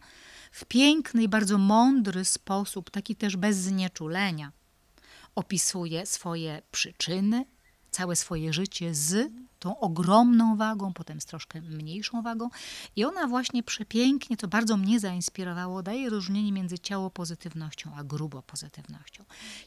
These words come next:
Ciałopozytywność jako, no, no, ktoś jest po wypadku, nie ma piersi, jest po leczeniu.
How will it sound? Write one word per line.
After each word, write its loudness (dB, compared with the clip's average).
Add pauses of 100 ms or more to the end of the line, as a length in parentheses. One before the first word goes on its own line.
Ciałopozytywność -2 (300)
jako, -2 (400)
no, 4
no, -8
ktoś -4
jest 0
po -2
wypadku, -8 (240)
nie 0
ma -2
piersi, -6 (160)
jest -2
po -10
leczeniu. -6